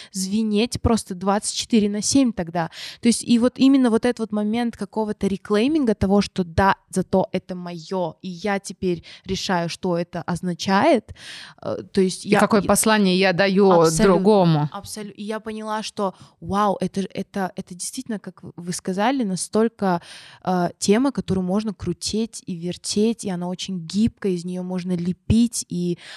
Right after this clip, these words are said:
Speaker 1: определять для себя, потому что
Speaker 2: И я как точка отсчета.
Speaker 1: Абсолютно. Абсолютно. Я как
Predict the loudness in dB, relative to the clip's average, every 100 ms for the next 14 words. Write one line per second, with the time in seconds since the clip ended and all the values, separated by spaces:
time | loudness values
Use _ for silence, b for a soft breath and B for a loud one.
0 | B -2 0 0 0 0 2 2 0 0
1 | 0 0 0 2 2 2 0 0 -2 2
2 | 2 4 4 4 0 -4 -2 -2 -2 -4
3 | -4 -4 -4 -4 -4 -10 -12 _ _ _
4 | _ _ -2 -2 -2 -4 -8 -14 -16 -20
5 | -20 _ _ _ _ -12 -10 -8 -6 -8
6 | -14 -20 _ _ _ -16 -14